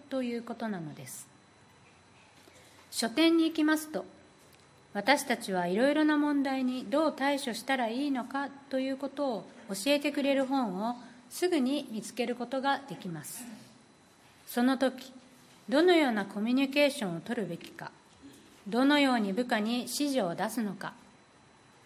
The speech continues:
ハラスメントの問題にどう対処したらいいのか、それらの書物は事細かに教えてくれます。しかし、その本の目次の中に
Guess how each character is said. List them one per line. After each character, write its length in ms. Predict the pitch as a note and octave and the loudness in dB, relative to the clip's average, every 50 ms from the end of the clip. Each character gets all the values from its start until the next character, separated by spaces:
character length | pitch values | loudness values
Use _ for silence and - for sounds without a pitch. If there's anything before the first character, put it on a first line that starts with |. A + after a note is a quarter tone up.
| - - - - - - - - | -20 -20 -20 -20 -20 -20 -20 -10
ハ 120 | - G3+ G#3 | -2 2 2
ラ 120 | C#4 D#4 | 2 2
ス 100 | D4+ - | 4 4
メ 160 | D4+ D4 B3+ | 4 4 4
ン 60 | G#3 | 2
ト 100 | - F#3+ | -2 -4
の 120 | E3+ D#3+ D3+ | -6 -6 -6
問 280 | D3+ E3+ F#3 G#3+ A3 | -4 -4 -4 -2 -2
題 200 | G#3 G#3+ G#3 G#3 | -2 -2 -2 -2
に 200 | G#3 G#3+ A#3 A3+ - - - - - - - - - | -2 -4 -4 -6 -10 -16 -20 -20 -20 -20 -20 -14 -6
ど 260 | G3+ B3+ D4+ D#4 B3+ | 0 2 2 2 2
う 60 | G#3 - | 0 -2
対 260 | - G#3 A#3 A3+ G3+ | -6 -8 -6 -6 -6
処 140 | - - E3 | -8 -10 -10
し 120 | - - | -12 -10
た 120 | - A#3 A#3 | -6 -6 -6
ら 160 | A3 F3+ - - - - - - - - | -6 -6 -8 -10 -16 -20 -20 -20 -16 -8
い 120 | - G#3 G#3+ | -6 -4 -4
い 40 | |
の 120 | G3+ E3 D3 | -4 -4 -8
か、 180 | - - D3+ - - - - _ _ _ - _ _ _ _ _ _ _ _ - - | -10 -14 -18 -18 -20 -20 -20 _ _ _ -20 _ _ _ _ _ _ _ _ -20 -20
そ 160 | - - - A#3+ | -10 -4 0 4
れ 120 | C4 C#4 | 4 4
ら 120 | C4+ B3+ | 4 4
の 140 | A3 G#3 G3+ | 2 2 0
書 140 | - - B3 | -2 0 0
物 280 | A#3+ A#3 A#3 - - F#3+ | 0 0 -2 -4 -6 -4
は 240 | G3+ G#3+ A3 - - - - - - - - - | -2 -2 -2 -4 -6 -16 -20 -20 -20 -20 -20 -20
事 260 | - - - - D4 | -18 -10 -4 -4 -2
細 280 | D4 D4+ D4 D4+ D#4 D#4 | 0 0 0 2 2 0
か 160 | C4+ B3 C4+ | 0 -2 -2
に 260 | C#4 D4 D#4 D#4 - - - - - - - | 0 2 2 0 -2 -8 -16 -20 -20 -18 -16
教 60 | F3 - - - F3 | -12 -12 -10 -8 -8
え 60 | E3+ | -8
て 140 | - - A3 | -8 -10 -12
く 120 | A3 - | -10 -10
れ 100 | E3 D#3 | -10 -10
ま 160 | D3+ D3+ D3 - | -10 -10 -12 -12
す。 240 | - - - - - - - - - - - - - - - - - - - - - - - - - - - - - _ - - - - - - _ _ - - - | -14 -14 -14 -16 -18 -20 -20 -20 -20 -20 -20 -20 -20 -20 -20 -20 -20 -20 -20 -20 -20 -20 -20 -20 -20 -20 -20 -20 -20 _ -20 -20 -20 -20 -20 -20 _ _ -20 -20 -12
し 140 | - - - | -10 -8 0
か 180 | - E4 E4+ F4 | 4 6 6 6
し、 60 | E4+ - - | 6 0 -4
そ 200 | - - - A#3+ | -4 -2 2 4
の 140 | C4+ D#4 D#4 | 4 4 4
本 280 | D4+ F4 F4+ E4+ D4+ B3 | 6 6 6 6 6 4
の 100 | G#3 F#3 | 2 0
目 260 | F3+ E3+ - B3 B3 | -2 -2 -2 -2 0
次 120 | A#3+ C#4 | 2 2
の 120 | C4+ C#4 C#4+ | 2 4 4
中 240 | D4 C#4+ C#4+ A#3+ | 2 2 0 -2
に 120 | F3+ D#3+ | -4 -4